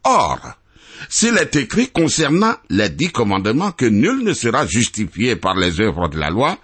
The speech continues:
Galates deux, verset seize, il est alors dix fois plus impossible d'être justifié par l'obéissance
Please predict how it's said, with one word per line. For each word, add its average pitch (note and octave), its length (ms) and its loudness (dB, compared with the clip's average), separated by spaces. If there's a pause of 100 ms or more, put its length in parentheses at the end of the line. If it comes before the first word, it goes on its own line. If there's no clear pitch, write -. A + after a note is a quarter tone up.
(280)
Galates G#2 560 -2
deux, A#2 140 2
verset D#2+ 360 -8
seize, G#3+ 540 -2 (1200)
il F#3+ 120 2
est C#4 180 -2
alors F#3+ 440 2
dix C3+ 380 0
fois D3+ 300 -2
plus D#3 340 -2
impossible B2+ 840 0 (260)
d'être F#2 340 0
justifié F2 600 -2
par F#2 220 -2
l'obéissance E2+ 920 -2